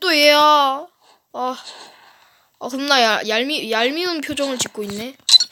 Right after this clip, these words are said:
어쨌든 이번엔 한번 일 인칭은 어렵겠지만, 뭐야? 오, 이거 날라댕기기도 되네. 날라댕기기. 우!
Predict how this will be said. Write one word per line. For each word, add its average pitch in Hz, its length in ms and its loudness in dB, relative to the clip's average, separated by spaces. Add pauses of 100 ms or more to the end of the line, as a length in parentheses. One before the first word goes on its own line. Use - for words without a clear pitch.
(1120)
어쨌든 269 500 -2
이번엔 220 420 -2
한번 226 340 -2 (440)
일 311 120 2
인칭은 330 340 4 (180)
어렵겠지만, 320 920 0 (180)
뭐야? 202 180 -10 (480)
오, 196 80 -18
이거 208 260 -6
날라댕기기도 226 680 -2
되네. 185 200 -12
날라댕기기. 269 1500 0 (540)
우! 392 40 -6